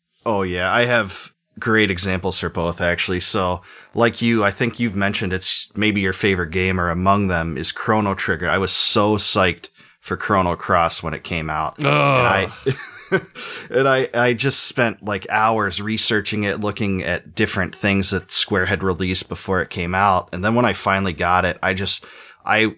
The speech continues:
Speaker 1: completely had the wrong expectations for this game. I really overrated it. And I know some fans of yours that are listening to this will probably curse me out right now, but I just, I didn't get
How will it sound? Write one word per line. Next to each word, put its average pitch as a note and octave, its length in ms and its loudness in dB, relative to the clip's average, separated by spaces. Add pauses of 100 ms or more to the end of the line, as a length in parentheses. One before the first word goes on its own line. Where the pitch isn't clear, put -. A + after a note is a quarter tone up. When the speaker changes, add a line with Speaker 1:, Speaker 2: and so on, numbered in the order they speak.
(140)
Speaker 1:
completely G#2 720 0
had F2+ 360 0 (480)
the G2+ 120 -2
wrong F#2+ 380 2
expectations D#2+ 800 -4
for E2 120 -4
this D#2 200 -2
game. D#2 420 -6
I F2+ 220 2
really G#2 440 4
overrated F2 600 0
it. E2+ 220 -2
And F#2 120 -4
I F#2 80 0
know G2+ 200 2
some F#2+ 420 0
fans F2+ 400 -2
of F#2 60 -2
yours F2+ 260 -2
that D#2+ 140 -6
are C#2+ 80 -6
listening F2+ 400 -2
to - 100 -10
this F2 200 0
will D#2+ 80 -6
probably E2 340 -2
curse - 360 -2
me F#2+ 100 -2
out G2 200 0
right F#2 180 -2
now, F#2+ 300 -2 (360)
but - 140 -8
I A2+ 160 2
just, G2+ 360 -2
I G#2+ 100 -6
didn't F#2+ 380 -2
get F2 340 -2